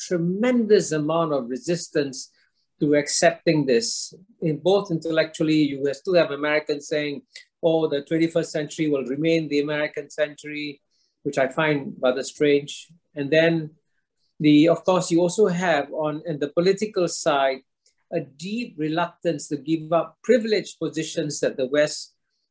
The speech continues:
has enjoyed in the world order. And of course, Exhibit A is the fact that even till today, despite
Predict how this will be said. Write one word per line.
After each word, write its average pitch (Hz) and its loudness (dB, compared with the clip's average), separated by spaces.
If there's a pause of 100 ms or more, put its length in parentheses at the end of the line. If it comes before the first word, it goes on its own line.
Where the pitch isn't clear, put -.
has 139 0
enjoyed 143 4
in 131 0
the 127 2
world 143 2
order. 139 0
And 127 -6
of - -14
course, 202 0
Exhibit 170 -4
A 156 0 (500)
is 156 -2
the 160 0
fact 165 -2
that 143 -4
even 170 2
till 156 -2
today, 156 0
despite 156 -2